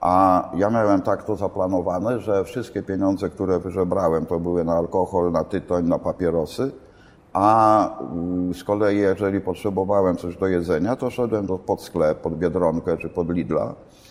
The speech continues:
i stawałem i prosiłem, żeby ktoś mi kupił coś do jedzenia.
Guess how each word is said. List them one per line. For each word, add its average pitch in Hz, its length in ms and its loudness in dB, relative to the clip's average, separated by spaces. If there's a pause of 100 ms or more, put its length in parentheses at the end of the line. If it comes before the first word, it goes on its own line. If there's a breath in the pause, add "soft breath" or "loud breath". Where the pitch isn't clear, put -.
(140 loud breath)
i 151 140 -2
stawałem 117 640 0
i 120 40 -8
prosiłem, 107 520 -4
żeby 101 240 -4
ktoś 98 240 -4
mi 107 100 -2
kupił 85 320 -2
coś 76 220 -8
do 80 120 -2
jedzenia. 65 480 -6